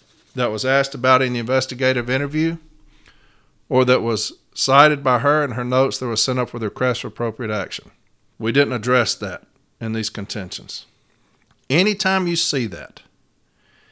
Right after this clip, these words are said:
anytime you see management do that, jump all over that. Jump all over that. This man was not given an opportunity to defend himself against those provisions. I believe,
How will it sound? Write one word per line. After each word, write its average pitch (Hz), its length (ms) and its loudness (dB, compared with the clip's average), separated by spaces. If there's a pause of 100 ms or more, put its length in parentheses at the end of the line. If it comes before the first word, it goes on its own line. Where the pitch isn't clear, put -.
(340)
anytime 190 640 0
you 175 120 -2
see 165 300 2
management 147 640 -2
do 123 200 0
that, 98 340 -10 (760)
jump 156 360 6
all 147 200 4
over 123 240 4
that. 98 280 -6 (1120)
Jump 165 320 -4
all 175 200 -2
over 175 260 -2
that. 104 300 -8 (920)
This 185 300 0
man 185 260 0
was 147 160 0
not 165 260 0
given 156 240 -2
an 139 120 -4
opportunity 147 920 -4
to 120 140 -12
defend 170 440 -2
himself 104 760 -4
against 123 680 -2
those 131 340 0
provisions. 151 800 0 (840)
I 190 200 8
believe, 104 640 -6